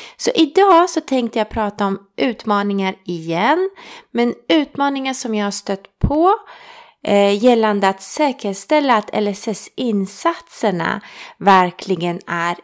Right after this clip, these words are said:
individuellt anpassad, som det står i lagen att de ska vara,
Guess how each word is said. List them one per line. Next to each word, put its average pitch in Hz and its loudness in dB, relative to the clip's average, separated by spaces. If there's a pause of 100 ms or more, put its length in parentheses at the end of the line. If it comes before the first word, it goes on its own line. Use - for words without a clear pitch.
individuellt 165 -4
anpassad, 185 -2 (340)
som 277 4
det 202 2
står 190 0 (140)
i 175 2
lagen 156 0
att 160 -6
de 165 0
ska 156 -2
vara, 196 6